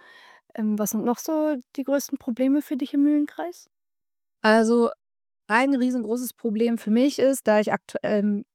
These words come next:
Speaker 2: aktuell betroffen war davon, ist die Lage der Betreuungssituation in den Kitas. Also, es ist so, d-,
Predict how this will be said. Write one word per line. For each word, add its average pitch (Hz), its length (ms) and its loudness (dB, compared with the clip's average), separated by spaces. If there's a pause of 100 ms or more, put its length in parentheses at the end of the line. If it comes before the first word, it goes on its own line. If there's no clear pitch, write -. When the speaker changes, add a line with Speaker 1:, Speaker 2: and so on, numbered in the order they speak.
(360)
Speaker 2:
aktuell - 520 -2
betroffen 240 480 -2
war 226 180 2
davon, 220 420 -2
ist - 280 -10
die 208 340 0
Lage 208 560 2
der 196 380 -2
Betreuungssituation 220 1160 -4
in 208 140 -6
den 196 140 -2
Kitas. 269 640 -6 (760)
Also, 226 320 2 (160)
es - 220 0
ist 233 180 -4
so, 247 300 0 (1120)
d-, 214 200 -10